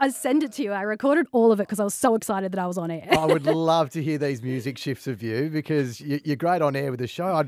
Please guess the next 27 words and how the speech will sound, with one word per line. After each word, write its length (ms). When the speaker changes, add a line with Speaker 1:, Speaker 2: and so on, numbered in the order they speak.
Speaker 2:
I'm 140
trying 220
to 40
pitch 260
you 100
to 160
a, 300
a 40
music 440
shift. 340
Speaker 1:
It 40
was, 240
like, 200
it 60
was, 180
like, 240
so 520
bad. 500
I 60
was 220
not 240
good. 340
And 140
Jace 260
was 80
so 220
lovely. 480